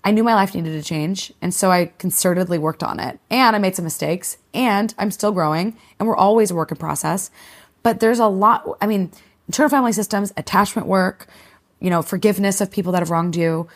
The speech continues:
forgiveness of yourself for wrong-, wronging others. Like, there's a lot of things that we can learn from spirituality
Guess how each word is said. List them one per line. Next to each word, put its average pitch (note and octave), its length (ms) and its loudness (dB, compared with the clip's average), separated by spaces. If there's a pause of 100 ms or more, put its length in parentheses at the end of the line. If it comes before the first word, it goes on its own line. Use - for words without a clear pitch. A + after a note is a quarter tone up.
(140)
forgiveness G#3 340 0
of F#3+ 80 -2
yourself E3+ 480 0
for E3 140 -2
wrong-, D#3 240 -2
wronging D#3+ 360 0
others. E3 540 2 (380)
Like, F3 220 0
there's F#3+ 160 0
a G#3+ 60 0
lot G3+ 300 4
of F4+ 60 -4
things A#3+ 180 -2
that G3+ 140 -2
we F#3+ 100 2
can F3+ 380 -6 (100)
learn F3+ 540 -2
from G3+ 360 2
spirituality E3+ 880 0